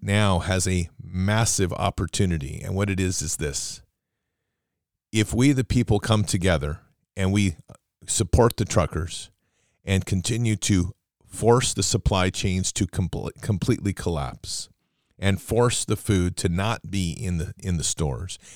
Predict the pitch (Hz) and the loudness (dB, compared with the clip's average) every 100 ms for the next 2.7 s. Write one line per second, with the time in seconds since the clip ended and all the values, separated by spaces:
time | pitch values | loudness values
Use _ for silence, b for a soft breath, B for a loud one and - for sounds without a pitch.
0 | B 92 90 110 110 - 92 - 85 98 | B -4 2 4 4 2 0 0 0 0
1 | 95 92 - 87 90 110 - 98 95 - | 2 2 0 0 2 0 -2 -4 -4 -2
2 | - 92 78 73 - 65 76 | -4 -2 -2 -2 -6 -8 -12